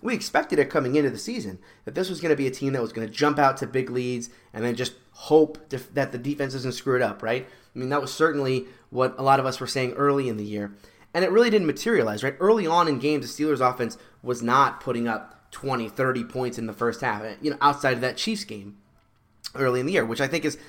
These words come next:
you know, the, the, the template, right? That, <laughs> the kind of, if you look back at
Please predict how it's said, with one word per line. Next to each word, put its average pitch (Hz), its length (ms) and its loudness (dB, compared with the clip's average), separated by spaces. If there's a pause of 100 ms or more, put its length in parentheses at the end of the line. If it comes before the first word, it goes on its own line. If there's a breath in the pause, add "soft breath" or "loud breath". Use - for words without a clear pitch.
(140 loud breath)
you 147 100 -2
know, 123 60 2
the, 113 160 -2
the, 110 220 -4
the 107 200 -8
template, 135 560 -2 (160 loud breath)
right? 123 220 2
That, 123 380 -4
<laughs> - 0 -
the 127 60 -12
kind 120 220 -2
of, 110 80 -4
if 104 120 -18
you 127 100 -6
look 131 180 -2
back 127 280 -2
at 127 80 -6